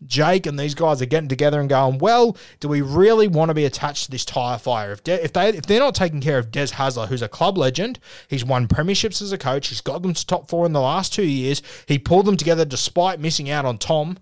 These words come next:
a lot of their salary cap, and then it fell apart when the upstairs make a decision. They also refused to take any responsibility for it. Is this the best place for us? I,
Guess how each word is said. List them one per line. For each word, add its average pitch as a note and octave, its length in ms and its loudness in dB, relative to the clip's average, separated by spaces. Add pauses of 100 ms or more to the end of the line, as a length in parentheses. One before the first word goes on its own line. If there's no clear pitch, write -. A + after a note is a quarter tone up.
(100)
a B2+ 80 -10
lot C3 220 4
of D#3 100 2
their C3 140 0
salary E3 380 0
cap, C3 360 -8 (580)
and C#3+ 180 0
then E3+ 120 4
it E3 80 -4
fell C#3+ 220 0
apart C#3+ 320 0
when B2 160 -2
the C#3 140 -6
upstairs D3+ 360 -2
make C3 240 -2
a C3+ 40 0
decision. B2+ 400 -4
They A#2 120 -4
also F3 340 0
refused C#3+ 480 -4
to - 60 -6
take C#3 240 -4
any C3 140 -2
responsibility A#2+ 760 0
for A2 300 -6
it. - 100 -6 (520)
Is F#3 200 -4
this G3 160 -4
the D#3+ 80 -8
best D#3 220 -4
place C#3+ 220 -6
for A#2+ 240 -6
us? A2 240 -6
I, D#3+ 320 0